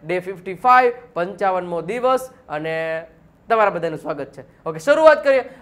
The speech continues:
પરંતુ એની પહેલા મિત્રો, હવે ફક્ત ત્રણ દિવસ બાકી રહ્યા છે. કેટલા? ત્રણ દિવસ. પંદર જૂને ટૂંકમાં આ કોર્સ પૂરો થઈ જવાનો છે. એટલા માટે ફર્સ્ટ, અ, એક એ વાત કહેવાનો છું કે જેને પણ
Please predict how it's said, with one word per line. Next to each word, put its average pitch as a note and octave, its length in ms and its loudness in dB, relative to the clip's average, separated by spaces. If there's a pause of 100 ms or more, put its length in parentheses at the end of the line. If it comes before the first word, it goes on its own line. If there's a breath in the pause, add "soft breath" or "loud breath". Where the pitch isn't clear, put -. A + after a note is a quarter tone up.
(100 loud breath)
પરંતુ D#4 560 4
એની C#4+ 300 -2
પહેલા A#3+ 320 2
મિત્રો, A3+ 420 -4
હવે G#3 200 -2
ફક્ત G#3+ 320 -8
ત્રણ C4 560 2
દિવસ A3 400 -6
બાકી G3 340 -4
રહ્યા F#3+ 220 0
છે. C#3+ 100 -10
કેટલા? G#3+ 560 2 (180)
ત્રણ G#3+ 280 0
દિવસ. F#3+ 360 -6 (240 loud breath)
પંદર C4 560 0
જૂને A3 800 -4 (120)
ટૂંકમાં A#3 520 2
આ B3 40 6
કોર્સ A#3+ 380 -2
પૂરો A3+ 280 -4
થઈ A3 200 -6
જવાનો A3 380 2
છે. G#3+ 140 -4
એટલા A3 280 0
માટે A3+ 260 -2
ફર્સ્ટ, B3+ 460 0 (500 soft breath)
અ, F#3 320 2
એક A#3+ 320 -2
એ C4 140 6
વાત C#4+ 320 8
કહેવાનો A#3 380 2
છું A3 580 -4
કે F#3 120 -4
જેને C4 460 6
પણ C4+ 340 2